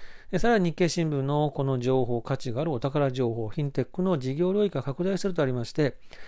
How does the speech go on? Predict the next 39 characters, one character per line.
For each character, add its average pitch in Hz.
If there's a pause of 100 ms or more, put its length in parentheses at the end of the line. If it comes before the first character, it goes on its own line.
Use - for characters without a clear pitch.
(200)
電 202
子 202
決 185
済 156
で 202
ス -
ト 156
ラ 143
イ 127
プ -
さ 120
ん、 104
そ 143
れ 131
か -
ら 196 (480)
チ 175
ェ -
ッ - (160)
ク 202
ア 180
ウ 180
ト 151
ド 135
ッ 135 (100)
ト 165
コ 175
ム 143
さ 113
ん、 -
こ 131
れ 143
イ 170
ギ 202
リ 208
ス 185
の 185
会 147
社。 -